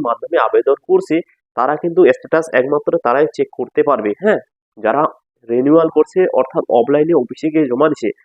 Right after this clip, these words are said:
তারা কোনো ক্ষেত্রে তারা কিন্তু স্ট্যাটাস চেক করতে পারবে না, মাথায় রাখো। হ্যাঁ, এবার তাদের মধ্যে প্রশ্ন হচ্ছে যে, "স্যার, আমরা তো রিনিউয়াল করছি, আমরা তো অফলাইনের মধ্যে আবেদন করছি অফিসে গিয়ে, আমরা কিভাবে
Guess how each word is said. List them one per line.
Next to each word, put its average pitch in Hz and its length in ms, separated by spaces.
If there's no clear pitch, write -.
তারা 139 200
কোনো 185 140
ক্ষেত্রে 160 280
তারা 131 220
কিন্তু 139 240
স্ট্যাটাস - 480
চেক 120 120
করতে 127 280
পারবে 160 280
না, 101 40
মাথায় 123 300
রাখো। 104 200
হ্যাঁ, 170 140
এবার 160 240
তাদের 131 240
মধ্যে 170 240
প্রশ্ন 131 220
হচ্ছে 127 220
যে, 127 160
"স্যার, 135 260
আমরা 127 140
তো 151 60
রিনিউয়াল 127 380
করছি, 139 220
আমরা 117 180
তো 170 60
অফলাইনের 180 420
মধ্যে 160 220
আবেদন 143 300
করছি 151 160
অফিসে 139 300
গিয়ে, 104 160
আমরা 120 240
কিভাবে 170 320